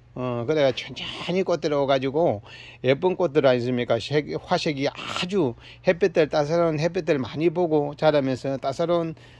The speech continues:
그런 이제 햇볕들 보고 이제 자라서 화색이 굉장히 진하게 나올 겁니다. 나오기 때문에,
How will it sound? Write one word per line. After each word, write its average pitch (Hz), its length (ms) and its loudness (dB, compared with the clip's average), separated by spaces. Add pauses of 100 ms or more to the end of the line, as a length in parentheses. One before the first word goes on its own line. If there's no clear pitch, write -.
(120)
그런 156 420 -2
이제 135 100 -2
햇볕들 156 420 -4
보고 151 340 -2
이제 139 180 -2
자라서 143 680 -4
화색이 143 480 -6
굉장히 180 440 -4
진하게 147 320 -4
나올 113 220 -8
겁니다. 107 380 -10 (180)
나오기 127 320 -8
때문에, 123 560 -8